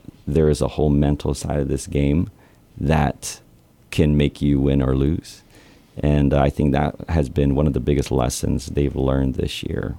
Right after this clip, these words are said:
with them being such a, a talented group of individuals that have been together for a long time. So I think back of,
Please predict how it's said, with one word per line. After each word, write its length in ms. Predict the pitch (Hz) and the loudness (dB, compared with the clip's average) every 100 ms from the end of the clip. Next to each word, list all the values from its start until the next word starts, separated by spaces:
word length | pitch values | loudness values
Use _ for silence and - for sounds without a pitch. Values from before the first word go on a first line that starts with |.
| - | -2
with 340 | 73 73 65 | 2 2 0
them 280 | - 78 73 | 0 2 2
being 220 | 71 67 | 2 0
such 300 | - - - | 0 -4 0
a, 240 | 67 65 - - - - - | 0 0 -4 -14 -20 -20 -6
a 100 | 69 | -6
talented 520 | - 69 69 76 69 | -2 0 0 -2 -2
group 260 | 71 65 | 0 -2
of 180 | 69 67 71 | -2 0 2
individuals 760 | 69 71 87 120 - - - | 2 2 0 -2 -4 -8 -10
that 100 | - | -2
have 120 | 67 65 | -2 0
been 120 | 69 | 0
together 300 | - - 69 | 0 -2 -2
for 180 | - - | -2 -2
a 60 | |
long 160 | 65 67 | -2 -2
time. 340 | - - 67 85 - - - - - - - | -6 -6 -6 -8 -12 -20 -20 -20 -20 -20 -20
So 480 | - - 87 80 71 | -6 4 6 8 6
I 180 | 62 90 | 4 2
think 240 | - 82 | 4 2
back 260 | 80 80 - | 4 2 4
of, 280 | 76 71 | 2 2